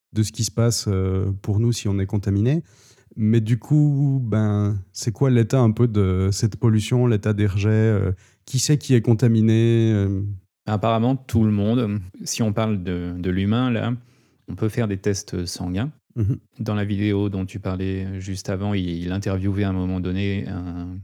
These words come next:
Speaker 2: quelqu'un qui travaille dans un laboratoire qui fait ce type de test et qui dit que globalement, il a jamais vu d'échantillons qui ne contiennent pas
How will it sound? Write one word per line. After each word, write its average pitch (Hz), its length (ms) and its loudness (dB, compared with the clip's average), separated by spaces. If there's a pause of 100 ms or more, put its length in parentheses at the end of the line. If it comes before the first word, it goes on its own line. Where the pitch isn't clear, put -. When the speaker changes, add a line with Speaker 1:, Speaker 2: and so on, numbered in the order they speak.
(100)
Speaker 2:
quelqu'un 101 300 -6
qui 90 100 -12
travaille 92 280 -6
dans 92 180 -8
un 90 160 -8
laboratoire 101 640 -6
qui - 140 -14
fait 104 120 -8
ce - 140 -10
type 98 160 -8
de 110 80 -6
test - 400 -8 (500)
et 101 120 -6
qui 87 140 -8
dit 98 120 -2
que 104 120 -4
globalement, 90 480 -4
il 90 140 -4
a 87 360 -8
jamais 95 400 -4
vu 95 200 -4
d'échantillons 95 680 -4
qui 95 640 -8
ne 98 100 -8
contiennent 95 440 -6
pas 120 320 -6